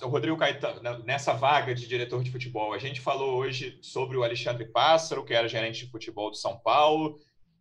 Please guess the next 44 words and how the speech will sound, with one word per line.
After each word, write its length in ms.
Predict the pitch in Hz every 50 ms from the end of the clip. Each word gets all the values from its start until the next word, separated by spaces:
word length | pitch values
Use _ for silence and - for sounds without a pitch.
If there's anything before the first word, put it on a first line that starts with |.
| _ _ _
Você 80 | -
acha 160 | 165 170 -
que 60 | - 196
existe 260 | 165 165 - - 269
alguma 240 | 185 190 196 196 175
chance 380 | - - 175 180 185 - 170
de 320 | 156 143 156 170 165 156 151
os 180 | 151 131 123
dois 220 | 131 160 196 190 -
conviverem 720 | - 190 170 151 147 120 - - 139 190 208 196 160 135
ali? 220 | 120 123 156 208 220
Porque 320 | - 160 - - - 156
no 100 | 147 147
São 180 | - - 139 -
Paulo 200 | - 147 151 156
ele 80 | 151
convivia 440 | 151 151 143 135 131 117 127 131 147
com 120 | 127 - 127
o 40 |
Raí 680 | 120 113 101 98 92 101 127 160 190 190 - - 151 123
e 100 | 110 -
tal, 340 | - 147 160 202 214 208 208
ou 220 | 208 202 196 180
é 100 | 165 160
mais 360 | 143 143 156 165 160 151 -
pe-, 280 | - - - 143 139 147
pela 200 | - - 143 143
situação 580 | 135 - - 135 127 - - _ - - 143 143 131
financeira 420 | - 139 127 117 - - 131 131
do 100 | 123 120
Vasco, 560 | 110 120 117 131 143 147 147 - - - 113 - _ _ - - -
é 60 | 120
mais 280 | 120 131 135 131 123 135
um 140 | 143 151 147
ou 100 | 135 120
outro, 400 | 120 127 147 151 147 147 123 127
ele 100 | 120 123
seria 240 | - - 123 127
um 80 | 123 123
plano 240 | 127 131 131 131 123
B 220 | 117 120 120 120
do 100 | 117 113
Rodrigo 300 | 117 113 110 110 113 113
Caetano? 460 | - - - - - 101 92 82 78